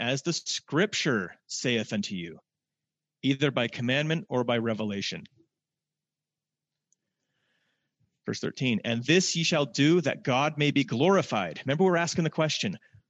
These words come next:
why do we have to forgive? What is this all about? "And this ye shall do," forgive one another, trespasses, "this ye shall do that God may be glorified, not because you forgive not, having no compassion,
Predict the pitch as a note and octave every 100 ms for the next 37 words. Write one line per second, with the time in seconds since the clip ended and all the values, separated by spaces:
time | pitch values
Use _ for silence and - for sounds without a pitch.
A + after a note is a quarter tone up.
0 | _ _ _ - A#2+ C#3+ F#3 G3+ F3 D#3
1 | C#3+ - - A#2+ A2 F2 - - E3+ E3
2 | D#3+ C3+ A#2 G2+ G2 - - _ - _
3 | _ _ _ _ _ A#2 A#2 B2 B2+ G3
4 | G#3 - - D#3+ E3 F3+ D#3 B2+ D3+ G#2+
5 | A2+ - A2+ D3 C#3 A#2+ G#2 F#2+ F2+ A2+
6 | - _ _ _ _ _ _ _ _ -
7 | D3+ - G2 A#2+ G#2 - _ _ _ A#2+
8 | F#3+ G3+ F#3+ F3 E3+ C#3 C#3+ C#3 - C3
9 | C#3 D3 D3 C#3 B2+ C3 B2+ A#2 G#2 G2
10 | D#3 G3 G3+ - F3+ D#3+ D#3 - D3+ C#3
11 | D3+ D3+ G2 G2+ - _ _ _ _ _
12 | D3+ C#3 C#3 B2+ C3+ D3 - G#2+ - G2
13 | A#2